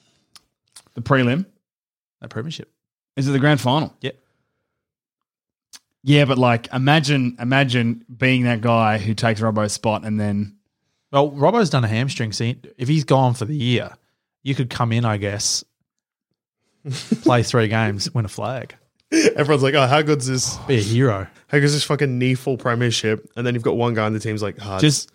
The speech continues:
Speaker 3: probably not as good as this A F L premiership, the medal that I have."
Speaker 2: Cedric Cox, maybe.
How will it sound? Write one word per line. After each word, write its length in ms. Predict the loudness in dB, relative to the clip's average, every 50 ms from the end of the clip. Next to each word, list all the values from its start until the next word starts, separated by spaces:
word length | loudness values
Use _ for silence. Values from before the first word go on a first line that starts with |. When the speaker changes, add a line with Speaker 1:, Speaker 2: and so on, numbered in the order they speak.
| _ _ 0
Speaker 3:
probably 180 | 2 4 4 6
not 100 | 6 4
as 120 | 2 2
good 100 | 2 0
as 120 | 0 0
this 260 | 0 0 0 0 -2 0
A 140 | 0 0 2 2
F 140 | 0 0
L 160 | -2 0 0 0
premiership, 600 | 0 0 -2 0 0 -2 -4 -2 -4 -4 -4 -2
the 120 | -2 -2
medal 300 | 0 0 0 0 0 0
that 140 | -2 -4 -6
I 100 | -6 -6
have." 260 | -6 -6 -8 -8 -8
Speaker 2:
Cedric 380 | -6 -2 -2 -2 -2 -4 -8 -10
Cox, 380 | -6 -4 -4 -4 -4 -6 -6 -4
maybe. 360 | -4 -6 -6 -8 -12 -16